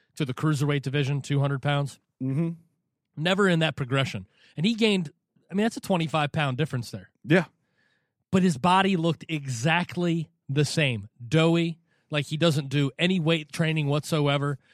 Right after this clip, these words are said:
Speaker 1: that he doesn't do any aerobic. All he does is hit the heavy bag all day long. And guess what? What is the transition going to look like if he's, look,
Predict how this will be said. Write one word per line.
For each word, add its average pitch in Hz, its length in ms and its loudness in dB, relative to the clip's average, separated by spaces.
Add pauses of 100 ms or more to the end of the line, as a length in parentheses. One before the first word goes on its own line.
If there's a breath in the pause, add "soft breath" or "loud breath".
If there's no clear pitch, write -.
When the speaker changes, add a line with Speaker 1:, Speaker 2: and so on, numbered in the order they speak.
(140 soft breath)
Speaker 1:
that 156 100 0
he 151 60 0
doesn't 165 240 4
do 151 140 2
any 170 240 0
aerobic. 156 540 4
All 190 200 2
he 220 180 -2
does 175 320 0
is 143 120 -4
hit 180 160 -2
the 160 60 -2
heavy 151 280 -2
bag 117 360 -2 (300 soft breath)
all 160 220 8
day 151 180 4
long. 156 260 4
And 156 120 -2
guess 185 220 0
what? 185 200 0 (340 soft breath)
What 220 180 4
is 233 140 0
the 233 120 -4
transition 190 640 0
going 170 220 2
to 147 60 -2
look 151 260 -2
like 127 240 -4
if 131 100 -10
he's, 185 240 -4 (240 soft breath)
look, 180 160 0